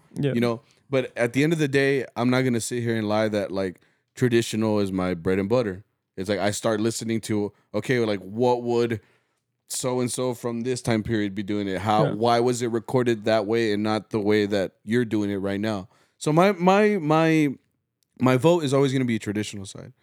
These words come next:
Speaker 2: But I'm never gonna say also, like, don't pay attention to the innovation.
Speaker 1: Yeah.
Speaker 2: You know what I mean? Because if I, if I, if I'm doing that, then I'm secluding myself.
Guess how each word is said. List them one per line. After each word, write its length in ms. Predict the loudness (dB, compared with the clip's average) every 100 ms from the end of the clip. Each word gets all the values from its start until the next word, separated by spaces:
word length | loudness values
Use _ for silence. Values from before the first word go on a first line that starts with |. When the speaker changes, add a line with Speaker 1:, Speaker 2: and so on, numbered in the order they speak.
| _ _ _
Speaker 2:
But 120 | 0 2
I'm 120 | 4
never 280 | 4 4 2
gonna 240 | 2 0
say 200 | -2 -4
also, 400 | -2 -2 -2 -2
like, 320 | 0 0 -2 -12 _ _ _ _ _ _ _ _ _ _ _ _ _ _
don't 240 | 0 2 2
pay 100 | 2
attention 400 | 2 0 0 -2
to 120 | 0
the 100 | 0
innovation. 640 | 0 0 -2 -6 -14 -18 -20 _
Speaker 1:
Yeah. 340 | 0 2 0 -2
Speaker 2:
You 100 | -2
know 60 |
what 40 | -2
I 0 |
mean? 160 | -2
Because 280 | -2 -4 -2
if 120 | 0
I, 100 | 0
if 260 | 0 -2 0
I, 260 | 0 0 -4 _ _ _ _ -6
if 140 | 0
I'm 140 | 2
doing 240 | 4 4 4
that, 200 | 2 2
then 100 | 2
I'm 120 | 0
secluding 460 | -2 -6 -6 -2 0
myself. 360 | -2 -6 -14